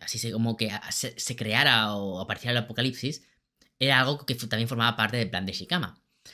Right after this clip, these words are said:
Pero creo que también, eh, puede ver con, con, con su intención de, de, de revivir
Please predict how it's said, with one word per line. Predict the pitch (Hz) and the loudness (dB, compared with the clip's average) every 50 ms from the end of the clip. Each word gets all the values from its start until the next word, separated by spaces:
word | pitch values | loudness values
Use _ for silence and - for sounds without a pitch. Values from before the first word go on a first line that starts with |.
| - _ | -20 _
Pero | _ 147 151 | _ 0 2
creo | 151 202 | 4 4
que | 196 220 | 6 6
también, | 214 202 180 185 180 170 - - _ _ _ _ _ - - | 6 6 6 4 2 0 -2 -10 _ _ _ _ _ -10 -2
eh, | 143 139 131 123 | 0 0 0 0
puede | 123 127 143 147 151 135 | 0 2 4 4 6 6
ver | 123 131 156 160 - - - - _ _ _ _ _ | 4 2 2 -2 -6 -10 -16 -20 _ _ _ _ _
con, | - 127 120 117 113 110 | -2 0 2 2 2 2
con, | 110 107 104 101 101 | 0 -2 -2 -2 -4
con | 98 104 104 104 101 - | -4 -2 -4 -4 -4 -4
su | - - - 123 | -6 -4 -2 0
intención | 117 113 113 117 110 - - 120 120 143 147 | 0 2 2 0 -2 0 0 0 0 2 2
de, | 147 123 98 | 2 2 2
de, | - - 92 | 0 -4 -4
de | 113 110 113 107 | -2 -2 0 0
revivir | 107 113 107 101 101 98 151 147 101 - - | 0 0 0 0 0 0 0 -2 -2 -4 -10